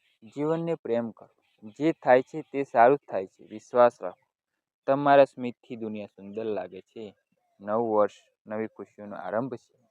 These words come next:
સમય સાથે ચાલો, સમયને હરાવો નહીં. જેનું વિચારશો તેનું,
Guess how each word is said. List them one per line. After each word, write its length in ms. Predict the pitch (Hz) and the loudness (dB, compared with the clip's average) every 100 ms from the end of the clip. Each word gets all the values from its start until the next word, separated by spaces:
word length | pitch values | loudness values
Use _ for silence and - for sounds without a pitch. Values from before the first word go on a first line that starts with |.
| _ _ _ _ _ _ _ - | _ _ _ _ _ _ _ -6
સમય 300 | 127 135 143 | -2 0 -2
સાથે 380 | - 120 - 123 | 0 -4 -4 -6
ચાલો, 360 | 104 104 117 | -4 -2 -2
સમયને 500 | 110 - 101 107 110 | -4 -10 -12 -10 -10
હરાવો 400 | 104 98 95 107 | -10 -6 -2 -2
નહીં. 320 | 117 127 _ _ _ _ _ _ _ _ _ _ _ _ 101 | -6 -14 _ _ _ _ _ _ _ _ _ _ _ _ -20
જેનું 380 | - 131 151 160 | -8 -4 -4 -4
વિચારશો 560 | 131 143 135 135 139 | -6 2 2 2 -6
તેનું, 520 | 135 _ - 113 117 | -14 _ -14 -10 -10